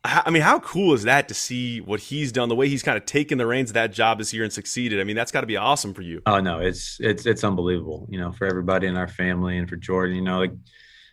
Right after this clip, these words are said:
Speaker 2: when I was at Carolina, he was probably six, seven, eight years old, something like that, you know, and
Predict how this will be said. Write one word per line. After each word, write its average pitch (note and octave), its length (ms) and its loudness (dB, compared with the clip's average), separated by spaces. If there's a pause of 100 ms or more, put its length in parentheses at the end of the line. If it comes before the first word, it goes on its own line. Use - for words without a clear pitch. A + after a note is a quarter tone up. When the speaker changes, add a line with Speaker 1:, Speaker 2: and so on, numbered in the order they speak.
(160)
Speaker 2:
when F#2+ 120 -2
I G2+ 100 4
was F#2+ 720 0
at F#2 180 -4
Carolina, G2 560 2
he F#2+ 160 -2
was F2+ 160 -4
probably F2 880 -2 (560)
six, - 300 -8
seven, G2 240 4
eight G2+ 100 2
years G2 180 0
old, G2+ 240 4
something - 160 -4
like G#2 200 0
that, G2+ 280 2
you G2+ 100 -2
know, F2+ 180 0
and F2 260 -2